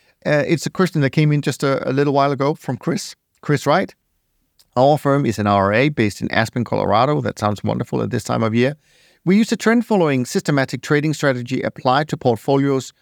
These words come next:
of index E T Fs. Can you share a couple of names of software companies that do robust backtesting of trade strategies? We want to validate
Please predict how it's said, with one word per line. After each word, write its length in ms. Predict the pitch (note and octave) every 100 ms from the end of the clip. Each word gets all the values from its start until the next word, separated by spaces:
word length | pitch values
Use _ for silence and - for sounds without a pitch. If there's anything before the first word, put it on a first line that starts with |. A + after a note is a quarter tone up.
| _ -
of 120 | B2+ -
index 580 | G#3 A#3 A#2+ F#2+ - -
E 100 | C3+
T 200 | - A2+
Fs. 300 | F#2+ - - _ _ _ _
Can 220 | - F3+ A3+
you 100 | G#3+
share 300 | F3+ E3 -
a 60 |
couple 320 | - D3 D#3+
of 100 | C3+
names 420 | A#2 A2+ B2 C3+ -
of 220 | A#2+ -
software 460 | - G3+ - D#3 D3
companies 580 | D3 C3 C3 C3 C3 - _ _ -
that 340 | A#2+ D3 C#3
do 200 | D#3 D#3+
robust 520 | C3+ D#3 D#3 C#3 -
backtesting 720 | - B2+ - C3+ B2 C3 B2+ - _ -
of 160 | G#2+
trade 420 | - - D3 D3+ -
strategies? 840 | - - C#3+ C3 C#3 A#2+ G#2+ G2+ - _ _ -
We 100 | C3+
want 220 | D3 C#3+
to 80 | A2
validate 560 | A2+ B2 D3 C#3+ C3